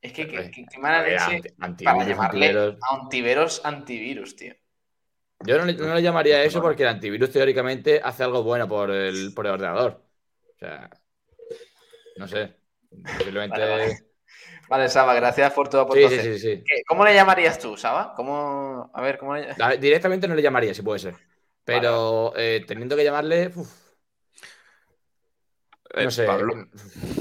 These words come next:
Speaker 3: te-, eh, yo retomo un poquito, nada y menos, vamos, un debate que tuvimos hace un par de meses, un mes y medio
Speaker 1: Vale.
Speaker 3: así.
Speaker 1: Sí.
Speaker 3: Eh,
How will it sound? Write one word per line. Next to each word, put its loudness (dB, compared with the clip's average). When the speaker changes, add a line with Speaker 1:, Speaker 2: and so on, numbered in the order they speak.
Speaker 3:
te-, 0
eh, 0
yo -2
retomo -6
un -10
poquito, 0
nada -2
y -4
menos, -4
vamos, -4
un -8
debate 2
que 0
tuvimos -4
hace -4
un -8
par -4
de -8
meses, -6
un -10
mes -8
y -12
medio -6
Speaker 1:
Vale. -2
Speaker 3:
así. -6
Speaker 1:
Sí. -16
Speaker 3:
Eh, 0